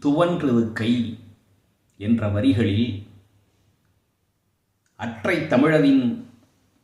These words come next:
செம்மாந்த வாழ்வும் அந்நாள் வணிகரின் அறநிலைப்பட்ட வணிகமும்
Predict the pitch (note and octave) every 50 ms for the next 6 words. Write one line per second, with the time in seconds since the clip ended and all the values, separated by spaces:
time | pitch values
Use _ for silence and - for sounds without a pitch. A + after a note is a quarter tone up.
0 | _ _ _ _ _ _ _ _ _ _ _ _ _ _ _ _ _ _ - -
1 | A#2 A#2+ C#3 D3+ E3 E3+ E3+ E3+ E3+ F3+ E3+ D#3+ D3 - G#2+ A#2+ B2+ C3+ C3 A#2+
2 | G#2 F#2+ - - - - - - - - _ _ _ _ _ _ _ _ _ _
3 | _ _ _ _ _ _ _ _ _ _ _ _ _ _ _ _ _ _ G2+ A#2+
4 | C#3+ D#3+ E3+ F3+ F#3+ G#3 A#3 A#3 - A#2+ - D3+ D#3 D3+ C#3+ B2+ A#2+ A2+ G2+ F#2
5 | E2+ - - - - - - - _ _ _ _ _ _ _ _ _ _ _ _
6 | _ _ _ _ _ _ _ _ _ _ _ _ _ _ _ _ _ _ _ _
7 | _ _ _ _ _ _ _ _ _ _ _ _ _ _ _ _ _ _ - B2
8 | D#3 E3 F3+ F3 D#3 D#3 D3+ D#3+ D#3+ - - - F3 F3+ E3+ - - D#3+ A#2+ -
9 | - C3+ D3 C3 C3+ B2 A2+ G#2+ G2+ G2 F#2 -